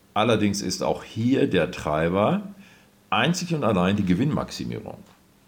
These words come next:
oder meinetwegen auch noch die Kundenzufriedenheit. Dass sich diese Philosophie in Bezug auf Nachhaltigkeit der Erhaltung unserer Lebensräume durchsetzt,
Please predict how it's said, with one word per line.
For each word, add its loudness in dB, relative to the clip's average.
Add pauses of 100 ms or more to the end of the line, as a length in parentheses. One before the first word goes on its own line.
oder 0
meinetwegen 0
auch -4
noch -4
die -8 (280)
Kundenzufriedenheit. -2 (1500)
Dass 2
sich 0
diese 4
Philosophie 2
in 0
Bezug 0 (280)
auf 0
Nachhaltigkeit 0
der 0
Erhaltung -2
unserer -2
Lebensräume -2
durchsetzt, -6